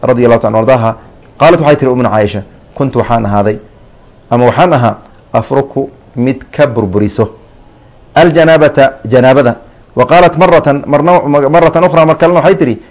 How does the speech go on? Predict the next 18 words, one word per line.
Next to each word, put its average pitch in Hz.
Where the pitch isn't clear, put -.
"Almaniya, 139
manida, 135
min 110
thawbi 120
rasuulillahi 107
sallallahu 110
alaihi 98
wasallam, 127
ayaan 107
ka 139
jijibin 104
jiray." 98
Oo 107
iyadoo, 127
muxuu 107
ahay, 113
ku 180
qallashay, 110